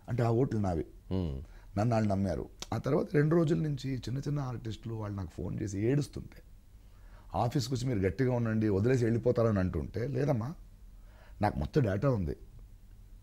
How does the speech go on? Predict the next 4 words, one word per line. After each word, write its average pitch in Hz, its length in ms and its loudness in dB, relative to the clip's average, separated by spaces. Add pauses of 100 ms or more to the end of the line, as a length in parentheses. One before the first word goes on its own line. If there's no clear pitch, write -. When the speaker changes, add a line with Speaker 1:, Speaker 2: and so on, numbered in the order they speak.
(1040)
Speaker 1:
నన్ను 127 160 6 (100)
చేయనివ్వలేదు, 110 460 6 (400)
but 135 80 0
చేయిస్తా." - 360 4